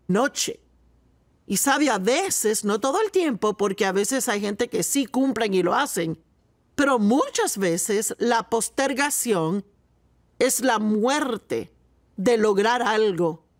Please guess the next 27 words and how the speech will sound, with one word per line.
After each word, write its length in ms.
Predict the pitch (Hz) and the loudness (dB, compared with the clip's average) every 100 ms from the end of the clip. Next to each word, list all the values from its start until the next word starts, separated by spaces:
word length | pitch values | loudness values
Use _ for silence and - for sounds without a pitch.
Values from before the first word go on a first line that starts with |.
| _ _ _ _ _ | _ _ _ _ _
y 100 | 262 | 2
del 180 | 226 202 | 4 4
dominio 440 | 202 190 196 196 | 2 2 2 0
propio. 480 | - 170 165 170 160 _ _ _ _ _ | 0 -2 0 -4 -4 _ _ _ _ _
Tenemos 440 | 269 277 285 440 | 0 2 0 0
que 100 | - | 0
actuar 640 | 302 - - 262 302 440 - | -2 -4 -2 2 2 0 0
cuando 360 | 277 262 247 | 0 0 0
creemos 380 | 247 226 240 277 | 0 0 0 -2
que 160 | - 247 | -2 -2
Dios 420 | 208 220 254 247 | 0 0 0 0
nos 220 | 247 - | -4 -2
muestra 360 | 214 226 247 262 | -2 -2 -2 -4
que 300 | - 240 - | 0 -2 0
hagamos 560 | 214 190 233 294 294 262 | -4 0 0 0 0 0
algo, 380 | 226 180 185 - | 0 2 0 0
no 100 | 262 | -2
esperar 500 | - 277 262 254 269 | 0 0 2 2 0
hasta 280 | 254 254 | -2 -4
después 440 | 202 202 - 247 254 | -2 -2 0 -2 0
cuando 260 | 262 240 | 0 -2
pensamos 520 | 240 214 226 208 220 - | 0 -2 0 0 -2 -2
que 100 | 220 | -2
va 100 | 208 | -2
a 40 | |
ser 280 | - 180 170 _ _ | -2 -4 -4 _ _
fácil. 680 | 262 277 - - 143 - | -2 -2 -2 -2 -4 -6